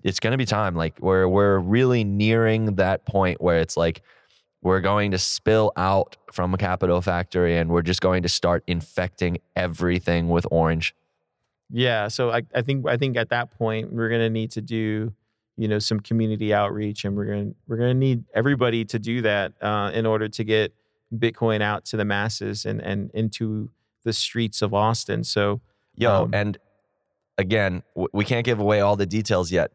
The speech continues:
Speaker 1: but some of the things that are happening inside of Pleb Lab, if you guys actually do get together and do this community outreach, like,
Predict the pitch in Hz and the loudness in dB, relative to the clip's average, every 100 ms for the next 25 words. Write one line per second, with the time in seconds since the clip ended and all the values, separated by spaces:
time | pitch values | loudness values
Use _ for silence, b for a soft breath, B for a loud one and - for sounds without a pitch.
0 | - 87 - _ - 110 120 120 120 123 | -2 -2 -2 _ -4 -2 0 0 0 0
1 | 117 101 95 107 90 90 87 101 101 98 | 0 0 0 -2 -4 -6 -6 -4 -2 -2
2 | 92 85 107 104 113 123 131 147 _ b | -2 -4 0 0 2 0 -2 -8 _ b
3 | b b _ _ _ _ _ _ _ _ | b b _ _ _ _ _ _ _ _
4 | - 90 123 123 117 113 - 104 113 120 | -8 0 2 4 2 -2 -2 -2 -2 -4
5 | 104 104 92 _ - 120 123 101 87 107 | -4 -4 -6 _ -2 2 4 2 0 0
6 | 104 - 98 107 101 101 98 101 98 - | 0 0 0 2 2 0 0 -2 -2 -4
7 | 95 98 95 92 98 107 98 127 - 71 | -2 -2 -2 0 0 2 2 0 -2 -2
8 | 82 - | -2 -2